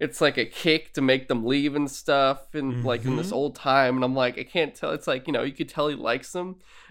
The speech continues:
Speaker 1: but he's also, that's just how they do things at the same time, 'cause I guess
Speaker 2: Yeah.
Speaker 1: it's New York.
Speaker 2: Yeah.
Speaker 1: I still don't understand that fucking state. I don't
Speaker 2: No,
Speaker 1: get
Speaker 2: no,
Speaker 1: it.
Speaker 2: me either. <laughs>
Speaker 1: But, like, <laughs> even now, I'm like, "What is that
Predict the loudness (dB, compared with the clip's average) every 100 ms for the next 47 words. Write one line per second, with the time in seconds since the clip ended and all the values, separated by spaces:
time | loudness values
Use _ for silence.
0 | _ -2 0 2 2 2 -4 -4 -8 -10
1 | 2 2 4 -2 -6 -8 -2 -2 -2 -6
2 | -10 -10 -2 -2 -2 -4 0 0 -2 -8
3 | -8 -6 -2 -2 -4 -6 -6 -4 -2 -2
4 | -4 -10 -14 -4 2 2 2 2 2 2
5 | 2 2 2 0 -2 -4 -2 0 -2 -4
6 | -14 -10 -10 -10 -6 -2 0 4 6 6
7 | 4 2 0 -4 -2 4 8 8 8 6
8 | 2 -2 2 2 4 2 4 4 4 8
9 | 8 8 4 0 -2 -4 -2 -4 -2 -4
10 | -4